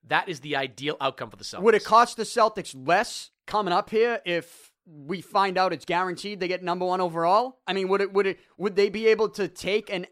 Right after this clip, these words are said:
Speaker 2: a roster player that was eventually gonna be part of that deal off the table?
Speaker 1: Oh, yeah. Look, I, I wrote this a couple of months back,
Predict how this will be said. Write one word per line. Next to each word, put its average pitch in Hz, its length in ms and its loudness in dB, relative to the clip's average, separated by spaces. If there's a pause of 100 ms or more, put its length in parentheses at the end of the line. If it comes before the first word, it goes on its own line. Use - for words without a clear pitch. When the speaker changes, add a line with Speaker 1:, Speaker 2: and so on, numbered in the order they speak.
(120)
Speaker 2:
a 165 120 -2
roster 165 420 -2
player 226 420 0
that 180 300 -4
was 156 140 -4
eventually 185 400 -4
gonna 214 140 -4
be 208 100 -8
part 214 200 2
of 214 60 -6
that 226 140 -2
deal 233 280 -2
off 170 200 0
the 170 60 -14
table? 214 420 -2 (260)
Speaker 1:
Oh, 214 120 8
yeah. 175 300 2
Look, 196 220 0
I, 208 160 0
I 208 120 2
wrote 226 240 0
this - 280 -4 (100)
a - 40 -20
couple 147 180 -2
of 143 80 -8
months 135 180 -8
back, 160 360 -6